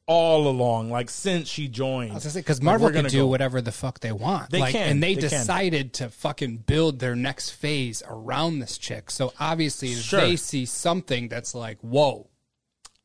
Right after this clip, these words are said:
Speaker 2: she's
Speaker 1: If
Speaker 2: special. Like, we need to do this."
Speaker 1: Um, I don't know if it, I, I, me personally, I don't know if it was that far. Obviously, I don't know anything.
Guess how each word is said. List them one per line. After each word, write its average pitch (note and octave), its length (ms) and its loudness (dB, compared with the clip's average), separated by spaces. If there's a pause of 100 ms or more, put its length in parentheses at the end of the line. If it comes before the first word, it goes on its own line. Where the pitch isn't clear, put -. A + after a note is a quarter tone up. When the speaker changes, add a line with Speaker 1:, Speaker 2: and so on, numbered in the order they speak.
(260)
Speaker 2:
she's G3 140 4
Speaker 1:
If F#3+ 100 4
Speaker 2:
special. D3+ 440 -4
Like, A#2 220 -10
we D#3+ 140 0
need C#3+ 200 0
to B2+ 100 -4
do C#3 180 0
this." - 440 -12 (200)
Speaker 1:
Um, F3 720 2 (100)
I D#3+ 120 0
don't G3 160 4
know F#3+ 160 8
if E3+ 80 0
it, D#3+ 120 0 (120)
I, C#3 200 -2
I, C3 100 -10 (120)
me C#3+ 380 -2
personally, E3+ 600 -2
I C3+ 200 0
don't C#3+ 220 0
know C3+ 240 4
if B2 120 -4
it C3 100 -2
was A#2+ 220 -6
that A#2 200 -6
far. B2+ 200 -4
Obviously, A#2 480 -6
I A2 60 -8
don't G#2+ 160 -8
know A#2+ 160 -6
anything. E3+ 360 -4